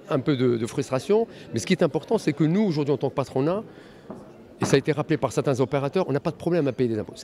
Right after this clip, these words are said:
Le plus important, c'est d'avoir une vision à trois cent un degrés. Et,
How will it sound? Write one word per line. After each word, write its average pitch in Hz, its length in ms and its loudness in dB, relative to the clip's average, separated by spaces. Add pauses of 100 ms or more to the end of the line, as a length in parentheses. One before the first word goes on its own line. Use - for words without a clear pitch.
Le 135 80 0
plus 170 240 0
important, 156 380 0
c'est - 120 -6
d'avoir 131 300 2
une 120 160 0
vision 175 320 0
à 160 60 2
trois 156 120 -2
cent 139 220 -2
un 127 60 2
degrés. 120 400 -2 (580)
Et, 147 280 4